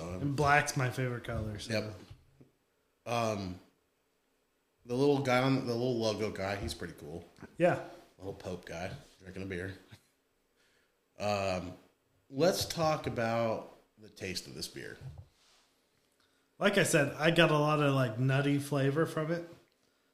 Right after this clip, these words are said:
Speaker 1: The malt maybe is what it is too.
Speaker 2: I'm definitely getting a strong malt taste.
Speaker 1: Yeah. It, I like.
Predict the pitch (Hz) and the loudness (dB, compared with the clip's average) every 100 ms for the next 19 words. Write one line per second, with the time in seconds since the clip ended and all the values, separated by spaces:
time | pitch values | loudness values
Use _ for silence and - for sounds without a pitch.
0 | _ _ _ - 139 139 139 143 165 - | _ _ _ -4 0 2 4 6 4 2
1 | - 160 160 165 160 156 147 139 143 139 | -6 0 2 4 4 4 4 2 2 2
2 | 147 147 143 - 139 147 170 - - - | 4 4 2 -2 -2 -2 -2 -8 -18 -20
3 | - - 131 139 135 113 113 98 95 - | -10 0 6 6 6 0 -2 -2 -2 -2
4 | - 110 98 95 85 - 76 73 - 143 | -2 -2 -2 -2 -4 -8 -14 -10 -4 0
5 | 131 104 - - _ _ _ _ _ _ | 0 -2 -8 -20 _ _ _ _ _ _
6 | _ _ _ _ _ _ _ _ _ _ | _ _ _ _ _ _ _ _ _ _
7 | _ _ _ _ _ _ _ - - - | _ _ _ _ _ _ _ -20 -20 -20
8 | _ _ _ _ - _ _ 156 151 143 | _ _ _ _ -20 _ _ 2 4 4
9 | 113 - - _ _ _ _ _ _ _ | -2 -10 -20 _ _ _ _ _ _ _
10 | _ _ - 175 185 - 135 170 170 | _ _ 0 0 0 -8 0 2 2